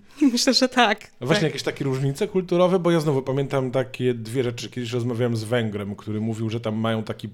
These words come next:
Speaker 2: taką trochę monopolizację, że żeby gdzieś zagrać, to musisz poprosić jakąś tam grupę, żeby ci pozwoliła wejść na swoje terytorium. I on był w szoku, jak się dowiedział, że w Polsce tak sobie po prostu powstają grupy i grają, gdzie chcą.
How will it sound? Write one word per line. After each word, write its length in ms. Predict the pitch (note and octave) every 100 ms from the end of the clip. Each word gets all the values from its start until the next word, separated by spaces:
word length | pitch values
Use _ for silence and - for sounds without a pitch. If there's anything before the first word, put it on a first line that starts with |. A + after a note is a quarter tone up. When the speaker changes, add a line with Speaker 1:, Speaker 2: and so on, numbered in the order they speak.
| -
Speaker 2:
taką 240 | A#2+ A#2 A2+
trochę 200 | A2 A2+
monopolizację, 1200 | A2 A2 A2+ A2+ A2+ A2+ A2 B2 A#2 - A2 G2+
że 120 | G#2
żeby 240 | A2+ A2
gdzieś 180 | G#2 A2
zagrać, 520 | G2+ A#2+ C#3 D3 C#3
to 80 | A#2
musisz 260 | A#2 - -
poprosić 600 | A2+ B2 C3 - A#2 -
jakąś 360 | A#2+ A#2 A#2 A2+
tam 220 | A2 G#2+
grupę, 300 | G#2+ D#3 D3+
żeby 220 | A#2+ A2+
ci 120 | A2 A2+
pozwoliła 680 | A#2+ G#2+ A#2 C3 B2 A2+ - - -
wejść 300 | G#2+ B2+ B2
na 80 | B2
swoje 320 | - A#2+ A#2
terytorium. 920 | A#2 A2+ A#2 A#2+ C#3 D3 C#3 C3 C3 A#2+ - - -
I 60 | A2+
on 140 | B2+
był 120 | B2 A#2
w 100 | -
szoku, 300 | C#3+ D#3+ D#3
jak 120 | B2+
się 120 | B2+
dowiedział, 360 | A#2+ B2+ C#3+ B2+
że 100 | A#2+
w 60 |
Polsce 320 | A#2 C3+ C3 C3
tak 180 | B2+
sobie 180 | - C3
po 120 | C3
prostu 300 | B2 E3 -
powstają 460 | D#3 C3+ - C#3 C3
grupy 360 | B2 F3 - B2+
i 80 |
grają, 340 | A#2 B2 C3 B2+
gdzie 140 | A#2
chcą. 420 | A#2 - G#2+ B2+